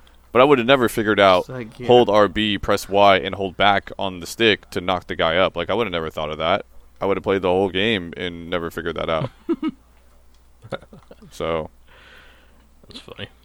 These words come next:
Speaker 1: you know, I mean, I would usually, like, hold Y, and it's like, that's gonna do a strong swing up usually, and, and then that would knock the guy up.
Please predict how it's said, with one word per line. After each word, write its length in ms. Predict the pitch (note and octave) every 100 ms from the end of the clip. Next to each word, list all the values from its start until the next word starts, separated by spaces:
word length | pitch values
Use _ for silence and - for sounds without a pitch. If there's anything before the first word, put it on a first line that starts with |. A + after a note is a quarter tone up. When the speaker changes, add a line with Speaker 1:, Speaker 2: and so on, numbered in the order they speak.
| _
Speaker 1:
you 120 | - F2
know, 280 | E2 F2 -
I 60 |
mean, 180 | G2+ G2
I 80 | F#2+
would 160 | G#2 G2+
usually, 340 | G#2+ G#2 G2+
like, 160 | F2+ F2+
hold 240 | G#2+ G2
Y, 380 | G2+ B2 F2+ E2+ _ _ _ _
and 100 | F2
it's 80 | F2
like, 180 | E2+ -
that's 200 | E2+ -
gonna 200 | F#2 F2
do 380 | F2+ F2+ F2+
a 60 | F2
strong 640 | - F#2+ F2+ F#2 F#2+ F2+ -
swing 340 | - G2 G2+
up 180 | A#2+ A#2
usually, 400 | F#2+ - E2+ E2+
and, 220 | E2+ E2 -
and 120 | F2
then 100 | E2+
that 180 | E2+ F2
would 240 | E2+ E2
knock 360 | F2 F2 E2 -
the 80 | G#2
guy 220 | F2+ G#2
up. 180 | B2